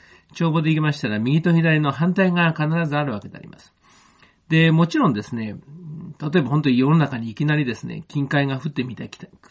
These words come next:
降ってきたみたいな話で、何も対価がないのに価値が増えるってことは、それは確かにあります。そうするとその分はですね、資産の分に入るんですね。で、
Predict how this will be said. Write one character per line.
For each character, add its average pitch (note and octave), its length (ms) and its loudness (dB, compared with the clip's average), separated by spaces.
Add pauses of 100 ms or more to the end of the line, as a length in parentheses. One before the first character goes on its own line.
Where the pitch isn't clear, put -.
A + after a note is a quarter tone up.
降 F#3+ 60 2
っ - 20 -4
て C#3+ 140 0
き - 80 -14
た B2 100 -8
み A2+ 120 -8
た B2 80 -10
い A2+ 60 -10
な B2+ 60 -10
話 B2+ 240 -8
で、 C#3+ 260 -4 (540)
何 E3 240 10
も A#3+ 120 4
対 B3 220 4
価 F#3+ 100 2
が C#3 120 2
な C3 140 2
い C#3 60 2
の C3+ 80 0
に A2 100 -2
価 C#3 160 -6
値 D3 100 -2
が A2 120 -4
増 B2+ 100 -4
え C3 40 0
る C3 60 -2
っ B2 60 -2
て A#2 100 -8
こ A2 100 -12
と C3 80 -14
は、 G#2+ 240 -12
そ - 140 -8
れ C#3+ 60 -4
は - 20 -6
確 D3 240 -4
か - 100 -4
に G#3 80 -6
あ - 60 -8
り C3+ 80 -10
ま - 100 -12
す。 - 180 -20 (360)
そ - 80 4
う F#3+ 60 6
す - 40 0
る F#3+ 60 8
と - 0 -
そ F3+ 140 2
の G3 100 6
分 G3+ 100 6
は A#2 140 2
で G2 80 -8
す - 100 -14
ね、 G#2+ 200 -8
資 - 180 -12
産 A3+ 180 0
の C#3 80 0
分 A2 100 -4
に A2+ 60 -6
入 A2+ 200 -8
る G#2+ 80 -10
ん G2 40 -12
で G2+ 60 -12
す - 100 -12
ね。 G#3 140 -8 (880)
で、 C#3+ 460 4